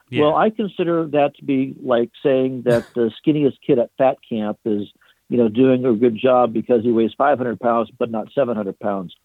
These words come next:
Speaker 1: Yeah.
Speaker 2: Every state in America is socialist. Every one of them.
Speaker 1: Every
Speaker 2: And I
Speaker 1: one.
Speaker 2: mean this sincerely. If people don't believe that,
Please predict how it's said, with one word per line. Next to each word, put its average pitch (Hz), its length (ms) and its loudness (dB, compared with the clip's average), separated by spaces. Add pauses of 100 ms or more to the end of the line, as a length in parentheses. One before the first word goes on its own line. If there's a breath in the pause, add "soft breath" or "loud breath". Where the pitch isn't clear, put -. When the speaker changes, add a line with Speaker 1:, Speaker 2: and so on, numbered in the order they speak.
(240 soft breath)
Speaker 1:
Yeah. 165 100 2
Speaker 2:
Every 190 340 0
state 165 220 0
in 151 60 -10
America 131 500 -2
is 117 160 -2
socialist. 110 520 -8 (420)
Every 165 280 4
one 139 240 -2
of 107 120 -4
them. 92 240 -10 (100)
Speaker 1:
Every 120 200 -6
Speaker 2:
And 139 120 2
I 147 60 2
Speaker 1:
one. 147 80 -2
Speaker 2:
mean 185 240 2
this 160 160 -2
sincerely. 143 520 2
If 110 100 0
people 208 260 0
don't 165 280 0
believe 156 360 2
that, 151 260 2